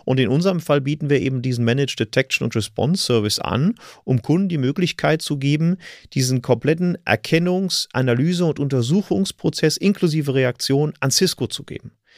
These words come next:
Das heißt, wir von Cisco monitoren die Kundenumgebung und suchen genau diese Anomalien, um daraufhin tätig zu werden, eine First Response durchzuführen, Quarantänemaßnahmen, Blocking-Maßnahmen,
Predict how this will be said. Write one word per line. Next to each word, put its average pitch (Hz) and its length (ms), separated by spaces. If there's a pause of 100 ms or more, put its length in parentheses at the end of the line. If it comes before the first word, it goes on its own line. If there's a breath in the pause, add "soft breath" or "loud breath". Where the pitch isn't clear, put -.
(180 soft breath)
Das - 160
heißt, 123 240
wir 156 140
von 180 160
Cisco 202 540
monitoren 165 640
die 135 100
Kundenumgebung 214 1080 (360 loud breath)
und 120 180
suchen 190 320
genau 151 400
diese 165 340
Anomalien, 127 800 (260 loud breath)
um 123 140
daraufhin 147 460
tätig 170 400
zu 165 220
werden, 180 420
eine 120 180
First - 360
Response 170 480
durchzuführen, 160 800
Quarantänemaßnahmen, 147 1080
Blocking-Maßnahmen, 147 1000